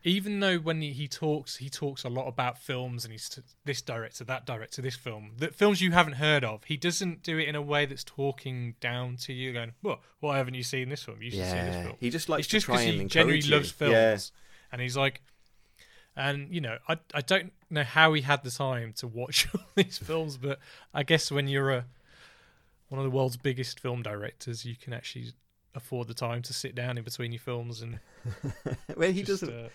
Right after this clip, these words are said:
Speaker 2: he doesn't work that much. Every five years or so, isn't it? Like
Speaker 1: True. Well, so what's he got? He's got one film left, I think, in his, uh
Speaker 2: There's loads of stuff that's always coming out about Tarantino that he wanted to do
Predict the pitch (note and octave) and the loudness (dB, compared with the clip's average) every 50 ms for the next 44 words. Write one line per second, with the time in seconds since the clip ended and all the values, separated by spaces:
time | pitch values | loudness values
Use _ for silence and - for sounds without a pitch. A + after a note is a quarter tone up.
0 | - - - - A3+ G3+ E3 D#3 C3+ B2+ A2+ F#2+ G#2 G#2+ - - - - - - | -18 -12 -6 -6 -4 -4 0 6 6 6 8 8 6 4 4 4 -2 -6 -6 -6
1 | - - - - - _ _ _ - - B2+ A2+ - A#2+ G#2+ - - G#2+ G2+ G2+ | -8 -16 -20 -20 -20 _ _ _ -4 -2 0 0 2 0 -2 2 4 4 6 4
2 | G2+ - G#2+ G2 F#2+ G2+ G#2 G2 G2 F#2+ - - G2 G2+ G#2+ A2+ A#2+ C#3+ - D#3+ | 4 2 0 0 2 2 0 0 -2 -6 -2 -2 0 0 0 -2 -2 -4 -4 -6
3 | D#3 D#3 - B2 A#2 A2 A2+ - _ - - _ _ _ - - - - - G#2+ | -6 -6 -6 -8 -8 -8 -10 -12 _ -20 -20 _ _ _ -16 -12 -10 -10 -8 -10
4 | G2+ G#2 G#2+ A2+ A#2+ C#3+ D3+ D3+ C3+ C3 - _ _ - _ _ _ - - - | -10 -12 -12 -4 2 6 6 6 6 4 -2 _ _ -20 _ _ _ -14 -6 -2
5 | D#3+ D#3 E3+ F#3+ - - - A3 F3 C#3 A#2 A2+ A#2+ A#2+ C3+ C3 B2 A#2+ B2 B2 | 0 2 4 4 2 2 0 -2 -2 -2 -4 -4 -2 -2 -2 -2 -2 -2 0 0
6 | B2 B2 B2 - - C3+ B2+ B2 A#2+ A#2+ B2+ B2 - - C#3 B2+ - - G#2+ G#2+ | 0 0 -2 -4 -4 -4 -4 -4 -4 -6 -6 -8 -8 -10 -10 -10 -10 -12 -14 -14
7 | G#2+ - - A2 A2 A2 A2 A2 G#2+ G#2+ - A2+ A2 A2 A2 A2 _ _ _ _ | -14 -16 -16 -16 -14 -14 -14 -14 -14 -14 -14 -12 -12 -12 -14 -16 _ _ _ _
8 | _ _ _ _ _ _ _ _ _ _ _ _ _ _ _ - A#2 A#2 A#2 A#2 | _ _ _ _ _ _ _ _ _ _ _ _ _ _ _ 0 2 2 2 2
9 | - C#3 C3+ C#3+ C3 A2+ G2 - G#2 F2 - F#2+ F2+ F#2 F2+ - - F#2+ F#2+ F#2 | 2 2 2 2 2 0 -4 -8 -8 -6 -4 -4 -4 -4 -4 -6 -6 -6 -6 -4
10 | F2+ E2+ D2+ D2 - - F2 E2+ E2+ - - E2+ E2+ E2+ E2+ E2+ F2 E2 F2+ F2 | -4 -6 -6 -8 -8 -8 -8 -8 -10 -10 -10 -10 -10 -8 -8 -8 -6 -6 -6 -6
11 | F#2 F#2 F#2 - - E2+ - - - - F2 F2 F2+ F2+ | -6 -8 -8 -8 -12 -14 -16 -16 -16 -12 -12 -10 -8 -8